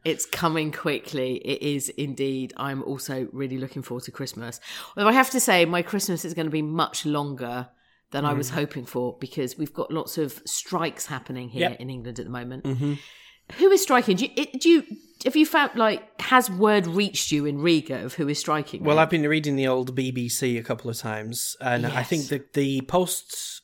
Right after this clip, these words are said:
Speaker 2: the post, uh, posties are striking as well, aren't they?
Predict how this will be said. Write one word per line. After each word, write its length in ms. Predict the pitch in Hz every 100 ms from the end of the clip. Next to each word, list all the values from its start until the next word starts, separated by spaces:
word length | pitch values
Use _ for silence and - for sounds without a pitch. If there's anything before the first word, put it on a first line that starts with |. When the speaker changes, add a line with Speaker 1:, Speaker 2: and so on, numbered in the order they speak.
| _ _ - 127
Speaker 2:
the 80 | 135
post, 500 | 127 147 151 - -
uh, 280 | 131 123 117
posties 400 | 143 165 - 123
are 40 | 117
striking 440 | - 117 117 120
as 120 | 117
well, 160 | 120 117
aren't 180 | 120 117
they? 160 | 113